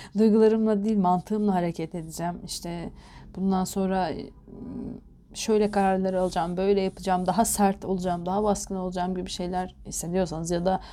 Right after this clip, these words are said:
aşkın artık biraz savaş hali, e, gibi olduğunu düşünüyorsanız öyle değil. Dediğim gibi bu sizi sertleştirmiş olabilir ama, e,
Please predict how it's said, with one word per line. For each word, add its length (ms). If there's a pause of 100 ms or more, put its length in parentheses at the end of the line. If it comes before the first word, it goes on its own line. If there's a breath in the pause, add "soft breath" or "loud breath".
(220 loud breath)
aşkın 320
artık 500
biraz 220
savaş 540
hali, 560 (420 soft breath)
e, 280
gibi 300
olduğunu 420
düşünüyorsanız 720
öyle 340
değil. 260 (300 loud breath)
Dediğim 280
gibi 140
bu 120
sizi 300
sertleştirmiş 720
olabilir 380
ama, 320 (540 loud breath)
e, 360